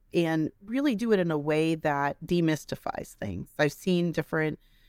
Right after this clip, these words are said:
things in my career where people make that too complicated, but they're not reaching the people in their message. So it, it's, I think employees know more than they did, you know, let's say five years ago, but the criminals do as well. And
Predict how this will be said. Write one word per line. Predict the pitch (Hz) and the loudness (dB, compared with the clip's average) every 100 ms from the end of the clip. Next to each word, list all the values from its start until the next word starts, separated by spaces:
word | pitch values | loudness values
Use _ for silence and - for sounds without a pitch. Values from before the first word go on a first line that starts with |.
| _ - | _ -2
things | 185 | 0
in | 170 | 2
my | 156 | 0
career | - - 175 160 | -2 2 2 2
where | 147 | -2
people | - 170 170 | -4 -2 0
make | 165 | 0
that | - - | -2 -4
too | - 175 | -4 -4
complicated, | - 156 180 185 214 220 208 | -2 -2 0 0 2 2 2
but | 175 160 | 2 0
they're | 160 | 0
not | 165 - | 0 -2
reaching | 160 165 175 - - 160 | -6 -2 -2 -2 -2 0
the | 143 | -2
people | - - - 208 196 | 0 0 2 2 2
in | 156 | 2
their | 139 | 2
message. | 135 143 143 - - 82 180 - _ _ _ _ _ | 2 0 -2 -6 -4 -4 -4 -12 _ _ _ _ _
So | - 202 180 175 170 165 - _ | -4 2 4 4 2 -2 -6 _
it, | - 196 | 0 2
it's, | 208 196 - - | 2 -2 -6 -2
I | 185 | 0
think | 277 302 | 2 2
employees | 311 - 240 220 202 | 2 2 2 2 4
know | 190 | 2
more | 180 175 | 2 2
than | 180 170 | 2 2
they | 156 | 0
did, | 165 160 160 | 0 0 2
you | 156 | 0
know, | 151 | 2
let's | 160 - | 0 0
say | 156 | -2
five | 151 147 147 156 | 0 0 0 0
years | 151 151 | -4 -2
ago, | 208 208 208 214 214 _ _ _ - | -2 0 0 2 0 _ _ _ -8
but | 170 | -4
the | |
criminals | 170 247 208 165 151 156 | 0 2 2 2 -2 -2
do | 156 135 | -2 -2
as | 143 | -2
well. | 156 151 143 160 - _ _ _ - | 2 2 0 -6 -10 _ _ _ 0
And | 185 180 180 175 175 | 2 2 2 2 0